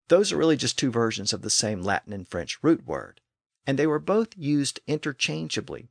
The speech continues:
to refer to the payment of a debt. And both words appear for the first time in English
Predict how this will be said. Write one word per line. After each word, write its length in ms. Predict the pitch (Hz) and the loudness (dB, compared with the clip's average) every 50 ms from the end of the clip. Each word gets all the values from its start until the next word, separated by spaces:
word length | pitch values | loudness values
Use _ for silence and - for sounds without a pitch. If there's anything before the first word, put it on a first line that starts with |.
| - | -8
to 80 | - 110 | -4 -2
refer 400 | 107 110 - - 113 110 107 104 | -2 -2 -2 -2 0 0 0 0
to 120 | - 113 | -2 -8
the 100 | 110 117 | -10 -10
payment 400 | - - 110 92 90 82 80 - | -10 -6 -6 -6 -6 -6 -8 -10
of 140 | - 87 - | -10 -10 -10
a 60 | 90 | -10
debt. 440 | - - 127 139 92 - _ _ - _ _ _ _ _ _ _ _ _ _ _ _ _ _ | -6 -4 -2 -2 -2 -6 _ _ -20 _ _ _ _ _ _ _ _ _ _ _ _ _ _
And 180 | - 107 120 120 | -6 -6 -4 0
both 280 | 135 147 170 170 - 185 | 2 2 2 2 -2 -4
words 300 | 170 175 170 160 - - | -2 -2 -2 -2 -2 -6
appear 360 | 156 - - 170 156 127 113 | -6 -4 -2 0 0 0 0
for 80 | - | -2
the 100 | 120 123 | -4 -8
first 360 | - - 139 143 139 - - - | -6 -2 -2 -2 -2 -2 -4 -4
time 260 | 151 135 139 143 135 | -2 -2 -2 0 0
in 80 | 131 | 0
English 500 | 135 147 143 110 78 71 80 - - - | 0 0 0 -2 -2 -4 -4 -6 -6 -6